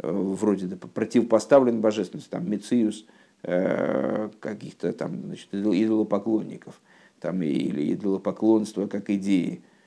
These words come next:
э, а может быть таким нейтральным, э, с-, или даже, м, каким-то, ну, по-, по-, положительным, позитивным, доброжелательным, там, хорошим. Но любая идея мециус,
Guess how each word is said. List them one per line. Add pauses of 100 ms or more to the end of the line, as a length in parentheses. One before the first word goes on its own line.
(180)
э,
а
может
быть
таким
нейтральным, (340)
э,
с-,
или
даже, (400)
м,
каким-то,
ну,
по-,
по-,
положительным,
позитивным,
доброжелательным,
там,
хорошим. (280)
Но
любая
идея
мециус,